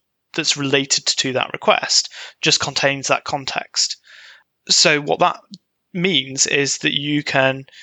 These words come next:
actually start to say, "Give me all of the log lines that belong to company Y or user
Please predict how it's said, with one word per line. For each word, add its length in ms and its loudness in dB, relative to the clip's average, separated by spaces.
actually 760 0
start 520 2
to 280 -2
say, 340 6
"Give 300 0
me 120 0
all 200 6
of 100 0
the 100 2
log 300 4
lines 520 2
that 240 4
belong 460 2
to 400 2
company 420 0
Y 480 4
or 200 2
user 440 2